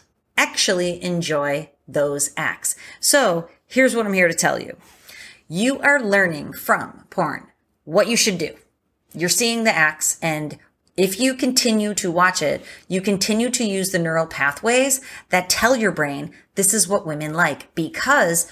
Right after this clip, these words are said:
you see the acts over and over, and you see the women in the scenes respond with pleasure or neutrality.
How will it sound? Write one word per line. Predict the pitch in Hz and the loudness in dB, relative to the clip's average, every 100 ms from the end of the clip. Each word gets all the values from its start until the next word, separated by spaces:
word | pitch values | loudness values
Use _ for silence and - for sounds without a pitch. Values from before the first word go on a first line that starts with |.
| - | -14
you | - 160 | -6 0
see | - 220 | 0 0
the | 240 285 175 | 0 0 2
acts | 175 175 - | 0 0 0
over | 170 156 156 | 0 0 -4
and | - | 0
over, | 254 226 165 160 165 - | 0 2 2 2 -2 -16
and | - 170 165 | -4 -2 -2
you | |
see | 147 - - 220 | 0 0 2 0
the | 214 | -2
women | 180 233 175 165 160 _ _ - | -4 -2 -4 -6 -10 _ _ -4
in | 202 220 233 220 | 0 0 0 0
the | |
scenes | 220 - 233 170 156 - _ - | 0 2 0 -2 -6 -10 _ -8
respond | 156 - 170 180 220 226 | -2 0 2 2 0 0
with | 254 | -4
pleasure | - 165 156 165 - | -4 -4 -2 -2 -4
or | 165 | -4
neutrality. | 156 156 - 190 175 165 135 117 85 | -4 -6 -2 2 2 2 -4 -8 -14